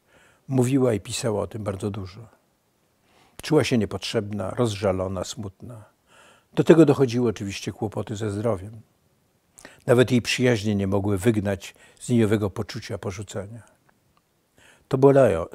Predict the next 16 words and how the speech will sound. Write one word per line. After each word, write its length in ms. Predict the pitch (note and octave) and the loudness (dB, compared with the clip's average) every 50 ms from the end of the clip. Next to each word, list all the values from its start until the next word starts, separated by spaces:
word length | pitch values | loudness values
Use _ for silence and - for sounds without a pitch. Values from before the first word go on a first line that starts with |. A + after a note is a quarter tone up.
| - | -2
to 80 | - B2+ | 0 2
bolało 400 | B2 B2+ B2 B2 G#2+ E2+ E2 E2+ | 4 6 6 6 4 4 0 -6
ją, 240 | E2 E2 - - - _ _ _ _ _ _ _ _ _ - | -8 -10 -12 -14 -16 _ _ _ _ _ _ _ _ _ -4
to 100 | - A#2+ | -2 2
bolało 320 | A2+ A#2+ A2+ A2 G#2+ G2+ | 4 6 6 6 4 4
mnie 420 | F#2+ F#2+ F#2 G2 G2 G2+ G#2+ A2+ G#2+ _ _ _ _ _ _ _ - | 0 -4 -4 -6 -6 -6 -8 -10 -12 _ _ _ _ _ _ _ -12
i 100 | D#3+ C3 | -12 -8
pewnie 300 | - B2+ B2 A2 A2 A2 | -4 -4 -2 -2 -2 -4
najbliższych. 680 | G2 G2 F#2+ F2+ - - - - - - - _ _ _ _ _ _ _ _ _ _ _ _ _ _ _ _ _ _ _ _ _ _ _ _ _ _ _ _ _ - - - - _ _ - | -4 -4 -6 -6 -10 -12 -12 -14 -16 -18 -20 _ _ _ _ _ _ _ _ _ _ _ _ _ _ _ _ _ _ _ _ _ _ _ _ _ _ _ _ _ -20 -20 -20 -20 _ _ -8
Przez 240 | - - C#3 A2 A2 | -2 0 2 2 4
niemal 380 | C#3 F3+ F#3+ F3 E3 C#3+ A#2 | 4 4 4 4 4 0 0
całe 360 | G2+ - - - D#3+ D#3 C#3 A#2 | -4 -6 -4 0 2 2 2 2
życie 260 | G#2+ C3+ B2+ - B2+ | 2 -2 -6 -6 -6
po 120 | - A#2+ | -6 -6
śmierci 480 | - - - C#3 C3+ B2 A2 - - G2+ | -8 -6 -2 -2 -2 -2 -4 -6 -8 -6
męża 400 | G#2+ A#2 A#2 G2+ A2 A2+ A2+ | -4 -4 -2 -2 -2 -4 -4